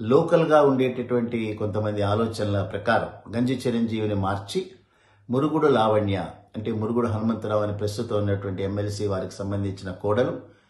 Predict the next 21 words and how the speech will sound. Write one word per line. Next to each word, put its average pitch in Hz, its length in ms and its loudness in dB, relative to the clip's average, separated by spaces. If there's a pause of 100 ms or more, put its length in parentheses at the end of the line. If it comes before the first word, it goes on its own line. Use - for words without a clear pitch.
(240)
కాండ్రు 156 340 2
కమల 127 300 2
అని 123 240 4
ఇంతకుమునుపు 113 420 -2
మంగళగిరి 113 520 0
నియోజకవర్గం 104 640 -2
నుంచి 98 240 -4
వారు 92 420 -4 (440)
ఎమ్మెల్యేగా 104 580 2
కూడా 98 180 0
ఉన్నారు. 104 460 -4
వారి 110 220 0
యొక్క, 104 240 -4 (800)
ఆ, 90 240 -6 (100)
తనయురాలు 120 600 2 (180)
వీరి 113 640 0
మురుగుడు 117 360 0
హనుమంతరావు 107 640 -2
గారి 95 140 -2
కోడలైనటువంటి 107 880 0
లావణ్యని 107 800 0